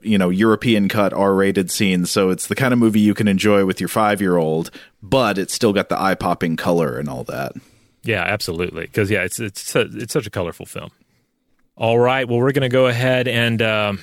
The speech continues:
Speaker 2: drive a stake into this one. Uh, but, yeah, who knows? Maybe we'll be back with, uh, with another Santo film in the future. Or, heck, some of those biker films we mentioned early on. Uh,
Speaker 1: <laughs>
Speaker 2: I'd, I'd be game to, um, to, to rewatch one of those for sure.
Speaker 1: Psychomania. I hear it calling.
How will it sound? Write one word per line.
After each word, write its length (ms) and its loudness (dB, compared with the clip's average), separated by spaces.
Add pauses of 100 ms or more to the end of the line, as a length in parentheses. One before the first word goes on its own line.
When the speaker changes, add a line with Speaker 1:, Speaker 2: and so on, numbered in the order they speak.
(240)
Speaker 2:
drive 240 0
a 40 -4
stake 400 -2
into 160 0
this 300 0
one. 240 0
Uh, 320 -2
but, 300 -2
yeah, 260 0
who 140 0
knows? 240 2
Maybe 180 0
we'll 140 4
be 120 0
back 360 -2
with, 260 0
uh, 300 0
with 120 -4
another 300 0
Santo 400 -2
film 320 -2
in 60 -2
the 80 -4
future. 520 0
Or, 240 2 (280)
heck, 220 -2
some 120 -2
of 60 0
those 120 2
biker 340 -2
films 280 -2
we 60 0
mentioned 340 -2
early 260 2
on. 360 2
Uh, 260 0
Speaker 1:
<laughs> 60 4
Speaker 2:
I'd, 240 0
I'd 200 -2
be 100 0
game 320 -2
to, 340 0
um, 420 -6
to, 180 -4
to 100 -8
rewatch 480 -2
one 120 -2
of 60 -6
those 200 0
for 140 -10
sure. 240 -8
Speaker 1:
Psychomania. 1200 2
I 80 -4
hear 240 0
it 140 -2
calling. 560 2